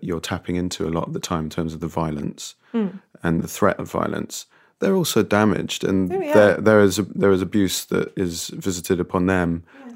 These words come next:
Speaker 1: along the way, and you can see why these fractured male egos or whatever are
Speaker 2: Mm.
Speaker 1: being forced upon the women, and how this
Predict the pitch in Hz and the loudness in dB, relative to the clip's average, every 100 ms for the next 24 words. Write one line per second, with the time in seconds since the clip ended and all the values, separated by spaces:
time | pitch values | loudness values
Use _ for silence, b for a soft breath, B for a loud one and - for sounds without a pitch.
0 | 135 92 90 95 98 90 82 90 92 90 | 2 4 4 6 6 4 2 2 0 0
1 | - _ 92 107 92 - 101 90 92 92 | -4 _ -4 0 0 2 2 2 4 6
2 | 92 90 87 82 - - _ _ - - | 6 4 2 -2 -6 -10 _ _ -8 -4
3 | 87 - - 82 82 - _ - 92 92 | -4 -4 -4 -4 -6 -16 _ -2 2 4
4 | 87 85 80 80 - b b b b 90 | 2 2 0 -4 -6 b b b b -4
5 | 87 85 85 85 82 82 80 80 92 90 | 0 0 0 0 -2 -2 -2 -2 0 2
6 | 90 82 78 - 85 80 82 240 220 190 | 2 0 -4 -4 -6 -4 -2 0 0 -2
7 | - _ - 90 82 80 78 80 - - | -10 _ 0 2 2 0 -2 -6 -10 -16
8 | - 113 85 - 90 - 87 80 80 - | 0 2 2 -2 -8 -4 -4 -4 -6 -8
9 | - 90 101 85 - - - 90 85 95 | -2 2 2 0 -6 -10 -6 -4 -2 -2
10 | 90 85 - - | -2 -2 -6 -10